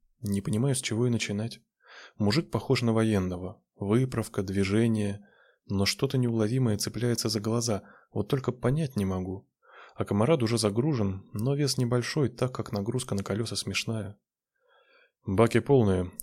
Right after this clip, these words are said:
в кузове двести пятьдесят литровая бочка соляры. Еда и питьё.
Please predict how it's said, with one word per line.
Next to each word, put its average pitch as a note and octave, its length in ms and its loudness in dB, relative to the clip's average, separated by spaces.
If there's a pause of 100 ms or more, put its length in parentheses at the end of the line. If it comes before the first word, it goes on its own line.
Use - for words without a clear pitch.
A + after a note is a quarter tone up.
(120)
в - 120 -18
кузове A2+ 360 4
двести G2 320 0
пятьдесят G2+ 580 -2 (600)
литровая G#2+ 540 0
бочка G#2 340 0
соляры. F#2 600 -2 (540)
Еда A2 280 6
и A#2 40 6
питьё. F#2+ 540 0